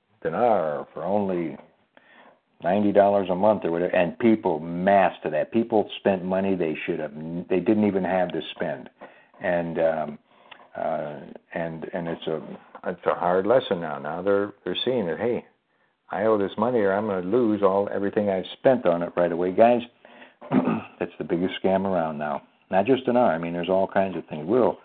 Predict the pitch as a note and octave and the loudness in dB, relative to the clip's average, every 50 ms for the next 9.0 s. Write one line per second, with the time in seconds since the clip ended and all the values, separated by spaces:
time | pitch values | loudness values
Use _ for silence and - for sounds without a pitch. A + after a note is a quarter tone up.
0 | _ _ - - - - C3 D#3 C#3+ C3+ B2 A#2+ A#2 - B2 A#2+ B2 A#2+ A2+ - | _ _ -20 -6 0 2 4 4 4 4 2 2 2 2 4 4 4 2 2 0
1 | G#2+ G2+ - G#2 G#2 G#2 G2 F2+ F#2 G2 F#2+ F#2 - _ _ - G#2 G#2 G2+ E2 | -2 -2 -2 -2 0 0 0 2 2 0 0 -2 -4 _ _ -4 0 0 0 0
2 | D#2+ D2 C2 B1 - - _ _ - - A2+ G#2+ E2 - - _ _ _ _ _ | 0 -4 -6 -8 -10 -12 _ _ -2 0 2 2 2 0 -4 _ _ _ _ _
3 | - - - - _ _ _ _ _ - F#2 F#2 F#2+ F#2+ F2+ E2+ E2 F2 F#2 - | -20 -20 -20 -20 _ _ _ _ _ -6 -4 -4 -2 -2 -2 -2 -2 -2 -4 -4
4 | - - F#2 E2+ - - - E2 - - - - - - F2+ E2+ E2 E2 E2 D#2+ | -2 -2 -2 -2 -2 -4 -10 -12 -12 -6 -4 0 2 2 2 4 2 2 0 -2
5 | - - _ - - G2 G#2 A#2 - - G#2 G2 G2+ G#2+ G#2 G2 - - - - | -4 -10 _ -4 0 2 2 2 2 2 4 4 4 4 2 0 -2 -2 -2 0
6 | - - - - - - - _ _ _ _ _ _ _ _ _ _ _ _ _ | 2 2 2 0 -2 -4 -10 _ _ _ _ _ _ _ _ _ _ _ _ _
7 | _ - - _ - - - F#2+ F#2+ F#2+ F#2 E2+ E2+ F2 A2 A2+ G#2 G2 - - | _ -20 -20 _ -8 -2 0 2 2 2 0 -4 0 4 6 6 6 6 2 -2
8 | G2 F#2+ F#2 F#2+ A2 A2+ G#2 G2 G2 F#2 F#2 - - A#2+ A#2 - F2+ E2+ - - | -4 -4 -2 -2 -2 -2 -2 -2 -4 -4 -6 -2 0 0 0 0 -2 -4 -4 -6